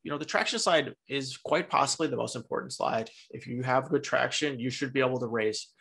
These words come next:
You should, if hopefully you're developed the internal controls and systems and operating procedures you need to easily collect the K P Is you're gonna put onto this slide.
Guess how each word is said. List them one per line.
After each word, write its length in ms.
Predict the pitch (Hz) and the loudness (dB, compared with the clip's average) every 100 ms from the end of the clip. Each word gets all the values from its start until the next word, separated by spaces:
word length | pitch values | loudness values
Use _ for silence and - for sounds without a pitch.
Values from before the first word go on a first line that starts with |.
| _ - | _ -12
You 100 | 127 | -10
should, 160 | - - | -8 -6
if 140 | 123 - | -8 -8
hopefully 480 | - - 170 175 151 | 0 2 2 0 0
you're 120 | 139 | 0
developed 500 | 135 127 131 135 131 | -4 -4 -2 -2 -4
the 120 | - - | -12 -8
internal 500 | 139 151 - 147 143 | -10 -8 -4 -2 -2
controls 560 | 139 127 - 143 135 | -4 -6 -2 -2 -2
and 80 | 135 | -4
systems 560 | - 151 - 156 139 127 | -4 -4 -2 -4 -4 -4
and 280 | 123 120 - | -4 -4 -4
operating 460 | 120 - 135 127 | -6 -2 -2 -2
procedures 540 | 127 117 147 123 120 - | -8 -8 -8 -6 -8 -6
you 120 | 131 | -6
need 240 | 123 123 | -6 -6
to 260 | - 110 - - _ _ _ _ _ _ | -6 -8 -8 -14 _ _ _ _ _ _
easily 400 | 139 139 139 143 | -6 -6 -2 -2
collect 680 | 139 123 131 113 - - - _ _ _ | -2 -4 0 0 -2 -8 -12 _ _ _
the 60 | - | -4
K 220 | - 131 | 0 0
P 140 | 127 | 4
Is 180 | 123 120 | 4 4
you're 80 | 117 | 0
gonna 140 | 110 | -8
put 180 | - 120 | -4 -2
onto 220 | 120 113 | -2 -4
this 220 | - - - | -4 -2 0
slide. 280 | - 180 | 2 2